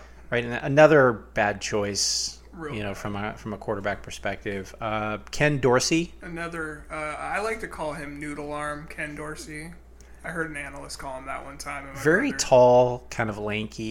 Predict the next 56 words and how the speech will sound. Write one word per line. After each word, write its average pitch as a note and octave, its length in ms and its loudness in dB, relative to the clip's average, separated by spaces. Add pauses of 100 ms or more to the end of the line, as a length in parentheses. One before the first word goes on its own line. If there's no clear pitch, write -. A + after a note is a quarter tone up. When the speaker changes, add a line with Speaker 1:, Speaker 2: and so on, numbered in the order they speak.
(120)
Speaker 2:
Yeah. C3+ 320 -8
Speaker 1:
you A2+ 160 -4
know, G2+ 160 -6
could G3 180 8
make G3 220 6
some F#3 140 8
good C#3 180 6
throws. A2 400 4
Like A#2 140 2
when C3+ 100 2
he C3+ 60 4
was C3+ 180 2
with B2+ 80 -2
San B2+ 160 2
Francisco, G#2 460 -2
I G2 60 -6
saw C3+ 200 2
him A#2+ 80 -2
make A#2 220 0
some A2+ 100 -4
good G#2 180 -2
throws. G2+ 280 -2
And G2+ 120 -6
I B2 60 -8
go, G3 60 -8
"Oh, G#3 240 -4
okay, A#2+ 260 -4
we'll C3 140 -6
see B2+ 160 -6
what B2+ 100 -6
happens D3 340 -4
with C3 140 -8
this C3 160 -2
Speaker 2:
Mm. - 40 -8
Speaker 1:
guy." G#2+ 260 0 (200)
Speaker 2:
My F3 160 -2
brother E3+ 360 -4
loves D#3+ 320 -12
it C3+ 160 -14
when D2+ 160 -18
people - 240 -16
call - 340 -18
him - 100 -20
Noodle A1 220 -18
Arm. A1+ 240 -18
So - 200 -14 (180)
Speaker 1:
<laughs> - 680 -12
Speaker 2:
if E3 220 -14
you're E3+ 100 -8
listening, C#2+ 480 -12
Matt, B1 240 -12 (800)
Noodle D3+ 280 -12
Arm C#3 200 -10
Ken C#3+ 240 -12
Dorsey. - 440 -10 (200)
Speaker 1:
<laughs> G3+ 60 -10